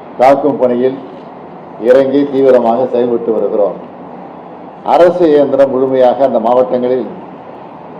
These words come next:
மையம் கொண்டுள்ளது. இந்த பாதிப்புகளுக்கு உள்ளான மாவட்ட மக்களுக்கான நிவாரணத்தையும் தமிழ்நாடு அரசு செய்தாக வேண்டும்.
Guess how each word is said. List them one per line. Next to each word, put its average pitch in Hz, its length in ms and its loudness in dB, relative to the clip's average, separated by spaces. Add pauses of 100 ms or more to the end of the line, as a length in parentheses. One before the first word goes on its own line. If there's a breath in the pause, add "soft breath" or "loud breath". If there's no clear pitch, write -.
(340)
மையம் 139 320 0
கொண்டுள்ளது. 113 560 0 (1700)
இந்த 139 200 2
பாதிப்புகளுக்கு 151 760 2
உள்ளான 139 300 2
மாவட்ட 139 380 2
மக்களுக்கான 123 580 0
நிவாரணத்தையும் 127 640 -2 (920)
தமிழ்நாடு 143 440 4
அரசு 123 480 2 (280)
செய்தாக 123 420 2
வேண்டும். 107 380 -4